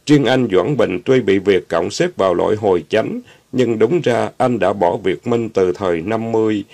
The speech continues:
Sau khi từ vùng Việt Minh kiểm soát trở về Hà Nội, mà ngôn ngữ của Việt Minh thời đó gọi là Dinh Tê, anh Doãn Bình đã vô quân đội Pháp và là một sĩ quan, nhưng tôi không nhớ rõ,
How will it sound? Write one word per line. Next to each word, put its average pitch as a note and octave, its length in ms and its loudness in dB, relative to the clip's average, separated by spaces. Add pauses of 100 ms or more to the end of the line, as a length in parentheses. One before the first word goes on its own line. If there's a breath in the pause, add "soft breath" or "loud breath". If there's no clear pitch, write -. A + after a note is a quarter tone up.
(200 loud breath)
Sau C#3+ 260 2
khi C3+ 240 -2
từ F#2+ 240 2
vùng F2+ 300 0
Việt F#2+ 240 -2
Minh B2 220 0
kiểm G2 240 -4
soát D#3 200 0 (100)
trở F#2+ 160 2
về F2+ 300 -2
Hà F2+ 200 -4
Nội, F2 420 -2 (160)
mà G#2+ 240 0
ngôn A2 320 0
ngữ F#2+ 240 0
của D3+ 180 0
Việt F#2+ 260 -2
Minh A#2 260 -2
thời F2+ 220 -2
đó B2+ 200 0
gọi F#2 220 -2
là F#2+ 260 -2
Dinh A2 300 -2
Tê, G#2+ 400 0 (440 loud breath)
anh A#2 280 0
Doãn F#2 260 -2
Bình F2+ 220 -2
đã F#2 160 -2
vô A2 340 2
quân A#2 220 -2
đội E2+ 280 -2
Pháp C3+ 200 -2 (140)
và G2 160 0
là F2+ 200 0
một E2+ 260 -2
sĩ F#2 280 -4
quan, G#2 380 0 (280 soft breath)
nhưng C#3 200 2
tôi C3 280 2
không A#2+ 260 -2
nhớ D3+ 260 0
rõ, F2+ 280 0